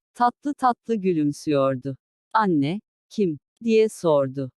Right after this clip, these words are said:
Annesi adımı söyledi. "Ah, çok iyi. Şöyle gelin, şöyle gelin."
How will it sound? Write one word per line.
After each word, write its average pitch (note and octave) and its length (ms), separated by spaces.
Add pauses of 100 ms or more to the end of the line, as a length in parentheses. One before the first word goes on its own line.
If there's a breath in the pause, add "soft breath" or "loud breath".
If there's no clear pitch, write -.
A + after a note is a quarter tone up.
(120)
Annesi B3 540
adımı G#3 400
söyledi. C3+ 680 (200)
"Ah, E3+ 320 (260)
çok B3 340
iyi. C3+ 340 (220)
Şöyle A#3 440
gelin, D#3 480 (200)
şöyle C4+ 440
gelin." C3+ 460